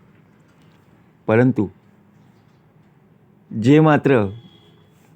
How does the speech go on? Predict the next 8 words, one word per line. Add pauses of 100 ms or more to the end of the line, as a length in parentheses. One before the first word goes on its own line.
(180)
दुसऱ्यांचं
मन
जिंकायचं
आहे
त्यासाठी (100)
ठराविक
लोकांनाच, (880)
बघा,